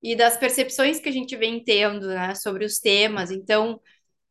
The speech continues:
eu fiquei pe-, eu, sabe, eu fiquei refletindo o quanto o sarau me coloca nesse movimento interno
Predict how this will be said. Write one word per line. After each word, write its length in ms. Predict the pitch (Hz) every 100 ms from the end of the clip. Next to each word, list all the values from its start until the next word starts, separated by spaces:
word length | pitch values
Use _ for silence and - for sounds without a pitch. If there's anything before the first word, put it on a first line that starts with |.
| _ _ _ _ _ - -
eu 100 | 233
fiquei 220 | - 233
pe-, 220 | 262 247
eu, 200 | 240 240
sabe, 260 | 277 294 311
eu 60 |
fiquei 300 | 311 285 285 262 247
refletindo 760 | 269 269 277 269 - 277 285 269
o 200 | 262 262
quanto 500 | 285 269 339 392 427 480 - -
o 100 | 269
sarau 800 | - 381 240 233 226 262 311 -
me 220 | 247 269
coloca 440 | 269 262 240 254 285
nesse 260 | 262 269
movimento 540 | 262 247 247 240 240 262
interno 800 | 262 240 208 214 233 220 190